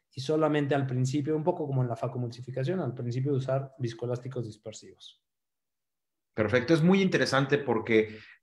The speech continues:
Speaker 2: eh, a pesar de que suele haber un consenso, muchas veces no, no, no se explica y se fundamenta como, como lo haces muy bien,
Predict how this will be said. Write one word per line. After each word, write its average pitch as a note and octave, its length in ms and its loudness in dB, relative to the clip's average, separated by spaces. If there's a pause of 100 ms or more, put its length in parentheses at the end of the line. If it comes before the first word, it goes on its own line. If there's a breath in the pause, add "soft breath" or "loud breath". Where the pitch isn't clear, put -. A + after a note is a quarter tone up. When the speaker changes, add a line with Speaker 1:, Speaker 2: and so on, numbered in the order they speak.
Speaker 2:
eh, A2 420 6
a A#2+ 140 0
pesar D#3+ 340 2
de F3 160 0
que F3 100 -4
suele D#3+ 300 2
haber D3+ 160 4
un D3+ 80 2
consenso, B2+ 540 -2
muchas C3+ 360 0
veces B2 520 -2 (260 loud breath)
no, C#3+ 760 6
no, B2+ 840 2 (640 loud breath)
no D3+ 200 4
se F3 140 2
explica F3 540 4
y C#3 60 6
se C3+ 160 0
fundamenta B2+ 840 0
como, A2 460 -4
como A2+ 240 -2
lo A#2+ 140 6
haces B2 240 -2
muy C3+ 160 4
bien, B2 260 2